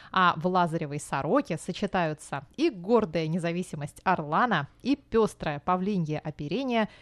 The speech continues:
и хриплое карканье вороны. А ещё,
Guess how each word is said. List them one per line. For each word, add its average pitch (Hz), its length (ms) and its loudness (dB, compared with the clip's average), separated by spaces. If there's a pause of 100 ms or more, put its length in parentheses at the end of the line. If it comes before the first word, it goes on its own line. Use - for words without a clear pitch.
(140)
и 190 120 2
хриплое 175 760 -2
карканье 156 640 -2
вороны. 160 720 -2
А 160 120 -6
ещё, 269 380 0